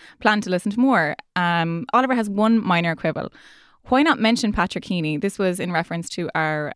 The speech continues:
uh, our Ron Levine, our national anthem episode. Um, "I understand you were focused on the text, but the music writer deserves a mention.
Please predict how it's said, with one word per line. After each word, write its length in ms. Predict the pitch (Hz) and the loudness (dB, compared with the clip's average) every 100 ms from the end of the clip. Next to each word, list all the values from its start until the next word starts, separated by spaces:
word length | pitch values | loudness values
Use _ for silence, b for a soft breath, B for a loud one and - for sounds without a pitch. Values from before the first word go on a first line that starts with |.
| - | -10
uh, 60 | |
our 200 | 151 135 | -6 -4
Ron 180 | 165 160 | -2 -2
Levine, 400 | 151 202 202 185 | -2 -2 0 0
our 240 | - 151 151 | -2 -2 0
national 300 | 156 156 156 | -2 -2 -4
anthem 220 | 160 151 | -4 -6
episode. 460 | 151 - - 156 - - 175 | -8 -10 -10 -8 -10 -10 -6
Um, 340 | 160 160 180 B B B | -6 -6 -10 B B B
"I 140 | 202 240 | 0 2
understand 380 | 269 240 208 196 | 2 2 0 2
you 40 | |
were 80 | 185 | 0
focused 360 | 190 180 196 | 0 0 -2
on 100 | - | -2
the 80 | 165 | -2
text, 460 | - 160 156 - - | -2 -4 -4 -8 -10
but 80 | - | -2
the 80 | |
music 420 | 190 220 226 202 185 | 0 2 2 0 0
writer 400 | 165 165 165 156 | -2 0 -2 -4
deserves 340 | 160 160 156 | -4 -4 -4
a 40 | 156 | -4
mention. 420 | 147 - - | -6 -6 -10